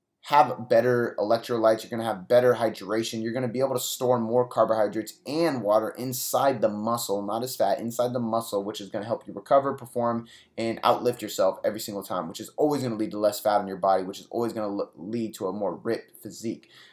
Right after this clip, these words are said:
So I do not suggest cutting out salt. And here's the thing with salt, guys. Like,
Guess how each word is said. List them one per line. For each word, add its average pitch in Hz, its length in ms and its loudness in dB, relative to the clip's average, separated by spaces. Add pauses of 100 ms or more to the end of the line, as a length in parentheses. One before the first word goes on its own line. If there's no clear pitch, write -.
So 123 440 4 (280)
I 127 80 2
do 135 300 -4
not 170 260 2
suggest 110 720 2
cutting 107 240 -4
out 87 120 -2
salt. 78 260 0
And 117 80 -8
here's 170 160 -2
the 147 80 -6
thing 120 160 -4
with 104 100 -6
salt, - 240 -2
guys. 95 220 -2
Like, 92 160 -4